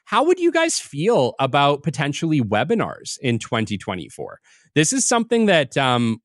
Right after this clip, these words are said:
we don't have a ton of experience in, but, you know, we're definitely open to looking at it and learning. Potentially, we could do an educational series of webinars, um, that we invite our community to in various ways.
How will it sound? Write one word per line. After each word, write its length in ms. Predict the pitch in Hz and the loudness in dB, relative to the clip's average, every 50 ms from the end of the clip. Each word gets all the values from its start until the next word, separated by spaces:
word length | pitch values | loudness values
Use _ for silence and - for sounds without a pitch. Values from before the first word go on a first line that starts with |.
| _ 123 113 | _ -8 -4
we 200 | 113 131 151 139 | 0 0 2 2
don't 220 | 139 143 185 190 | 2 2 2 2
have 140 | 196 180 131 | 0 -2 -2
a 40 | 98 | -4
ton 280 | - - - 131 175 | -6 -4 -2 -2 0
of 60 | 208 | 0
experience 580 | 208 175 - - - 127 120 113 110 113 110 - | -2 -2 -4 -4 -4 -2 -2 0 0 -2 -2 -2
in, 180 | 127 156 220 190 | -2 -2 -2 0
but, 200 | 143 123 113 - - | 0 -2 -2 -4 -4
you 100 | 131 127 | -2 0
know, 80 | 127 | 0
we're 160 | 127 123 135 120 | 0 0 0 0
definitely 400 | 127 131 135 - 165 160 147 117 | 0 -2 -2 -2 -2 -2 0 0
open 300 | 123 127 - 160 156 - | 0 0 0 0 0 0
to 100 | 143 120 | 0 0
looking 340 | 110 117 113 - 139 135 | 0 0 0 0 -2 0
at 140 | 135 131 135 | 0 0 0
it 100 | 139 - | 0 -2
and 140 | 123 113 104 | -2 -2 0
learning. 360 | 104 104 113 131 160 208 247 - - - - _ - | 0 2 2 0 0 -2 -4 -8 -14 -20 -12 _ -2
Potentially, 500 | 170 - 160 156 160 - - 185 175 170 | 0 0 0 0 -2 -2 0 0 2 2
we 140 | 156 156 139 | 2 0 0
could 120 | 165 139 | 0 2
do 120 | 143 147 | 2 2
an 80 | 143 127 | 4 2
educational 640 | 120 127 120 131 120 - 101 101 113 - 160 165 160 | 2 0 0 -2 -2 -2 -2 -2 -2 -2 -2 -2 -2
series 400 | 147 - 143 147 156 185 185 139 | -2 -2 -2 0 0 0 0 0
of 100 | 143 117 | 0 0
webinars, 680 | 104 101 98 104 120 139 165 185 214 285 359 302 - - - | 0 0 0 0 0 0 0 -2 -2 -4 -6 -6 -8 -8 -4
um, 280 | 131 131 131 127 127 120 | -2 0 2 2 0 0
that 100 | 131 127 | 0 0
we 120 | 123 131 | 0 2
invite 380 | 127 120 107 95 107 113 120 131 | 2 2 0 0 0 0 0 0
our 80 | 131 127 | 0 -2
community 580 | - - 117 113 117 113 113 110 104 107 107 - | -2 -4 -2 -2 0 0 0 -2 -2 -4 -8 -8
to 280 | - - 170 190 208 | -4 -4 -2 0 2
in 160 | 185 139 113 | 0 0 0
various 420 | 104 120 117 113 113 113 113 - - | 0 0 0 2 0 0 -2 -2 -2
ways. 380 | 160 170 175 170 175 170 - | -2 0 0 2 0 0 -2